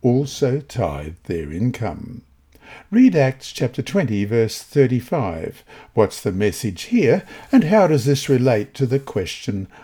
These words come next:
of tithe? Acts twenty, verse thirty-five, "I have shown you in every way by labouring like this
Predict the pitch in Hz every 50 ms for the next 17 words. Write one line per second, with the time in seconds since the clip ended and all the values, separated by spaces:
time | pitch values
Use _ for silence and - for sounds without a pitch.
0 | - _ - 104 95 90 - - - - - 190 160 110 85 80 78 76 87 -
1 | - - - - - _ - _ _ _ _ - _ _ _ _ _ _ _ _
2 | - - 120 107 - - - - - - - 165 160 143 - 190 190 175 - _
3 | _ _ _ _ - 135 123 120 110 - - - - - 131 113 104 113 110 -
4 | - 127 107 87 78 73 82 87 104 110 107 120 127 123 107 - - - 180 196
5 | 220 214 175 135 107 101 101 110 113 110 131 - - 135 143 143 127 127 139 131
6 | 123 123 170 190 147 104 90 98 104 104 123 113 113 113 104 113 123 156 156 131
7 | 120 120 110 107 104 104 98 92 - - - 185 165 147 139 - -